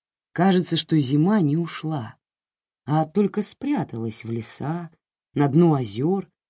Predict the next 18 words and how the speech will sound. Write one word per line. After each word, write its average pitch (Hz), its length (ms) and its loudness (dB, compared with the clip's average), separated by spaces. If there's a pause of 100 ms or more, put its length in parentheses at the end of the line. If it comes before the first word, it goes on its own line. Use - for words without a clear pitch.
(260)
и 143 180 0
все 196 360 0
еще 190 380 -2
дышит 147 580 -2
оттуда 131 600 -2
запахом 113 600 -6
снега. - 640 -10 (1700)
В - 60 -12
садах 202 480 2
отцветали 165 680 -4
березы. 127 600 -10 (720)
Белобрысые, 143 960 2
босые 143 520 0
мальчишки 131 800 -2 (500)
сидели 208 420 4
на 185 140 2
дощатой 170 640 -2
пристани 185 720 0